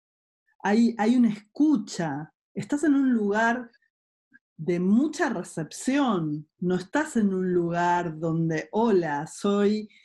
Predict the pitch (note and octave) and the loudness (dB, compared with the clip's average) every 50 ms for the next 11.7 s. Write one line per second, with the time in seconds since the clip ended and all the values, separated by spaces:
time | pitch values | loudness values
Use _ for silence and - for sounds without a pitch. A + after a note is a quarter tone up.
0 | _ _ _ F3+ E3 F3 F3 F3 F3+ G3+ A3 A#3 A#3+ A#3+ - - A3+ F3 E3 E3 | _ _ _ -4 -2 0 0 0 0 2 2 2 0 -2 -4 -2 -2 0 2 0
1 | E3+ F3 F#3+ F#3 F3 E3 E3 E3 E3 F3 - - E3+ E3+ E3 - - G3 G3 G3 | 0 0 -2 -2 -2 -2 -2 -4 -4 -6 -6 -4 -4 -4 -4 -2 -2 -2 -2 0
2 | G#3 G3+ G3 F#3+ F#3 F3 E3+ G3 F#3 F3+ F3 F3 F3 F3 E3+ - - E3+ E3+ D#3+ | 0 0 0 0 -2 -4 -2 -2 -2 0 0 0 0 -2 -4 -4 -6 -6 -4 -2
3 | D#3+ E3 D#3+ - - F#3+ F3+ F3+ F3+ F3+ F#3 F3+ F3+ F3 F3+ _ - D#3+ D#3 D3+ | -4 -4 -4 -4 -2 -2 -2 0 -2 -2 -2 -4 -4 -6 -8 _ -4 -2 -2 -2
4 | - A#1+ C2 - - - _ _ _ _ _ _ _ _ - - - - - A3+ | -4 -6 -8 -10 -12 -16 _ _ _ _ _ _ _ _ -8 -8 -6 -2 0 2
5 | A#3 G#3+ G#3+ - - _ _ _ _ _ - F3+ E3 D#3+ E3 - _ G3 F#3 F#3+ | 2 2 0 -4 -14 _ _ _ _ _ -8 -6 -6 -6 -8 -6 _ -2 0 0
6 | F#3 F#3 F#3+ F3+ F3+ - - A3+ A3 A3+ A3+ A#3 A#3 A3+ A3+ A3+ G#3+ - - F3+ | 2 0 0 -2 -4 -4 -2 0 2 4 6 6 6 4 4 0 -2 -2 -2 -2
7 | F3 F3 F3 F3 F3 E3+ D#3 D3 D3 - _ _ _ _ _ C4 E4+ A#4 B4+ A4+ | 0 0 0 0 0 0 0 0 -2 -6 _ _ _ _ _ -2 -2 0 0 -2
8 | B3 F3+ D#3+ D3+ - E3 - _ _ _ _ _ _ _ - G3+ G3+ - A3 G3+ | -2 -2 -2 -4 -8 -12 -18 _ _ _ _ _ _ _ -10 -10 -4 -2 -2 -2
9 | G3+ - G3+ G#3+ A#3 C#4 G4 A#4+ B4 A4 C#4 G3+ F3 E3 D#3+ - - - - F#3+ | 0 0 2 4 4 4 2 0 0 0 2 2 2 -2 -6 -8 -12 -6 -2 -2
10 | F#3 F3+ F3 - - - _ - F#3+ F#3+ F#3+ F#3+ F#3 F3+ F3 E3+ E3+ E3 E3 E3 | -2 -2 -4 -6 -14 -12 _ -4 -2 0 0 0 0 -2 -2 -4 -4 -6 -8 -8
11 | - - E3+ - - - F3 D#3+ D#3 D3 C#3 D3+ - | -8 -10 -10 -8 -6 -4 -4 -2 -4 -4 -6 -8 -14